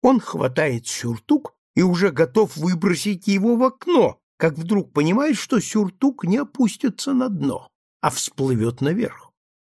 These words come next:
Времени у него мало, так как он слышит суматоху на лестнице, слышит, как жена Склэра требует, чтобы ее пустили к мужу, а может быть и малаец, сообщник его, успел предупредить его о приближении полиции.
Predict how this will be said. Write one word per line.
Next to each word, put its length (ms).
Времени 560
у 120
него 280
мало, 440
так 220
как 180
он 120
слышит 460
суматоху 560
на 120
лестнице, 720
слышит, 500
как 220
жена 420
Склэра 640
требует, 640
чтобы 340
ее 200
пустили 500
к 140
мужу, 540
а 100
может 260
быть 260
и 60
малаец, 680
сообщник 760
его, 360
успел 420
предупредить 800
его 220
о 60
приближении 720
полиции. 840